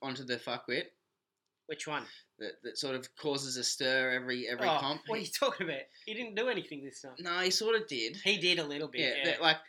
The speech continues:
Speaker 1: there was no, like, I understand where Gabe was coming
Speaker 2: <laughs>
Speaker 1: from, like, when they were, ha-, when he was
Speaker 2: Yes.
Speaker 1: having the paddle battle with
Speaker 2: Yeah,
Speaker 1: Griffin.
Speaker 2: yeah, yeah,
Speaker 1: Like,
Speaker 2: yeah.
Speaker 1: no, I don't see anyone else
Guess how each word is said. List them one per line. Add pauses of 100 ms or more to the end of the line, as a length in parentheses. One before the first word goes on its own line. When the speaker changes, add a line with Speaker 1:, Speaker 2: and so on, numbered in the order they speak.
(160)
Speaker 1:
there
was
no,
like,
I
understand
where
Gabe
was
coming
Speaker 2:
<laughs>
Speaker 1:
from,
like,
when
they
were, (440)
ha-,
when
he
was
Speaker 2:
Yes.
Speaker 1:
having
the
paddle
battle
with
Speaker 2:
Yeah,
Speaker 1:
Griffin. (120)
Speaker 2:
yeah,
yeah,
Speaker 1:
Like,
Speaker 2:
yeah.
Speaker 1:
no,
I
don't
see
anyone
else